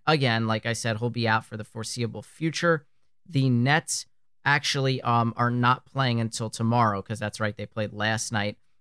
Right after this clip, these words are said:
The Nets will take on the Dallas Mavericks tomorrow night, so keep an eye out for that. See if they could extend their streak to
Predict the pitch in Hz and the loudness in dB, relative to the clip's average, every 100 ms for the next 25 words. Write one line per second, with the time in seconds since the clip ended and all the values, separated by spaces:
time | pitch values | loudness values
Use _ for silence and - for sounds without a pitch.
0 | - 131 131 135 - - 131 127 139 135 | -2 0 4 2 0 -4 -4 -2 -2 -2
1 | - _ 127 123 120 120 - 131 127 123 | -4 _ 2 4 4 2 -2 -4 -2 2
2 | 120 123 127 - 123 123 139 156 139 117 | 4 4 0 -2 2 4 4 4 2 -2
3 | - - - 127 123 117 113 110 95 - | -2 -8 -2 2 4 2 2 0 -2 -8
4 | - 110 101 120 113 107 107 104 - 113 | -8 -8 -8 -14 -4 -2 0 -2 -6 -10
5 | 104 117 123 - _ _ - 131 127 123 | 0 2 2 -2 _ _ -2 0 2 0
6 | 117 110 - - 123 120 123 120 120 - | 0 -2 -4 0 2 2 0 0 2 0
7 | - 127 - _ - 131 113 | -2 -6 -6 _ -4 -2 -2